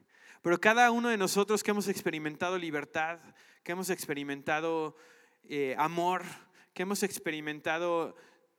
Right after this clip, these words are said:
una sanidad, una restauración de parte de Él, estás más que calificado para extender su reino en esta tierra. ¿Para qué? Como dice Apocalipsis once quince, que Jesús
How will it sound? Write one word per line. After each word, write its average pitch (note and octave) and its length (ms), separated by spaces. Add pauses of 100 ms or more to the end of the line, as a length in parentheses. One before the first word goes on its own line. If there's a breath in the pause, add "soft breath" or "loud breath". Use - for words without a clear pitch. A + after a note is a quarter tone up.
(140)
una F3+ 240
sanidad, E3 640
una G3 200
restauración F3 920
de F3+ 100
parte D#3 340
de D3 80
Él, D3+ 100
estás F3 420
más F3+ 360
que E3+ 100
calificado D3 720 (760 loud breath)
para C3+ 160
extender C#3 420
su D3+ 140
reino C#3+ 260
en C#3 80
esta C3+ 180
tierra. B2 320 (920 soft breath)
¿Para D#3 220
qué? - 580 (420 soft breath)
Como D#3 240
dice F#3 800
Apocalipsis D#3+ 760
once E3 260
quince, C#3 460 (500 soft breath)
que D3+ 100
Jesús G#3+ 680